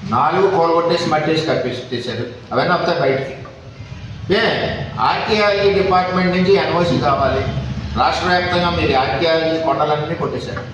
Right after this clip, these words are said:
అన్నిటికీ ఎన్ఓసీ కావాలి కదా, అందులో మా గొడవలు ఒకటి. ఈ విధంగా చేస్తుంటే అప్పుడు తెలుగుదేశం పార్టీ అలుపెరగని పోరాటం చేసింది, మాతో జనసేన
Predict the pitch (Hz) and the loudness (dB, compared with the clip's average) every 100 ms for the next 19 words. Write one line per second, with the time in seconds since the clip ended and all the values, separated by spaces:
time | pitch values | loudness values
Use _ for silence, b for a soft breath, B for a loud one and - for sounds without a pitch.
0 | - - 120 147 160 170 165 165 160 160 | -14 -12 -8 -4 -2 0 0 0 0 2
1 | 147 151 151 - - - - - - 120 | 2 2 0 -2 -6 -12 -14 -16 -8 -4
2 | 135 170 170 160 143 135 135 117 104 117 | 0 2 2 2 0 0 0 0 -2 -6
3 | - - - - - - - - - - | -10 -14 -18 -20 -20 -20 -20 -20 -20 -8
4 | 123 180 185 170 190 208 208 175 175 175 | 2 4 6 4 4 2 2 4 4 2
5 | 175 175 - - - - - - - - | 0 -4 -8 -14 -18 -20 -20 -20 -16 -4
6 | 143 143 - 196 196 226 196 196 214 180 | 0 2 2 2 2 2 0 2 2 2
7 | 165 196 196 196 185 185 180 180 - 175 | 2 4 4 4 2 2 2 2 0 0
8 | 156 170 190 185 185 180 160 160 165 160 | 2 0 0 0 0 0 2 4 4 2
9 | 165 156 151 160 160 147 127 139 151 170 | 0 0 0 -2 -2 0 2 0 2 2
10 | 165 - 147 160 | 2 2 0 -2